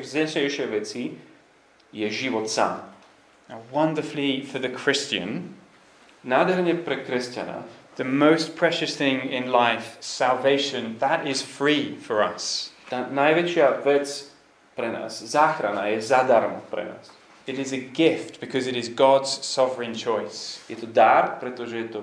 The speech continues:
Speaker 1: Boží zvrchovaný, a, rozhodnutie.
Speaker 2: But for u-, for it to be free for us,
Speaker 1: Ale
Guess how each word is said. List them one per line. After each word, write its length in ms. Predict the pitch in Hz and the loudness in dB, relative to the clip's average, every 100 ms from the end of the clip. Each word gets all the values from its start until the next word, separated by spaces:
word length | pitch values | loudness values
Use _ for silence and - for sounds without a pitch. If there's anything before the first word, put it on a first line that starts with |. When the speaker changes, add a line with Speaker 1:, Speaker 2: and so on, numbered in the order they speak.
| 104 - | -10 2
Speaker 1:
Boží 400 | 143 143 139 135 | 2 4 -2 -6
zvrchovaný, 800 | 123 127 131 113 110 107 107 - - _ _ - _ _ _ - | -8 -4 0 0 0 -2 -8 -14 -20 _ _ -20 _ _ _ -16
a, 160 | 107 - 127 120 | -14 -12 -10 -6
rozhodnutie. 640 | 117 117 110 104 101 - 85 - _ _ _ - | -4 -4 -6 -8 -8 -8 -10 -20 _ _ _ -10
Speaker 2:
But 160 | - | -10
for 320 | - 147 139 | -4 4 6
u-, 160 | 165 - | 6 2
for 240 | - 185 | 4 6
it 240 | 156 - - 156 | 8 6 0 -4
to 80 | |
be 160 | 151 139 | -2 -2
free 480 | - - 165 175 170 | -4 -2 2 2 0
for 320 | - 135 139 | 0 4 4
us, 560 | 110 170 - - - - _ _ | 4 0 -6 -8 -10 -16 _ _
Speaker 1:
Ale 200 | 113 | 2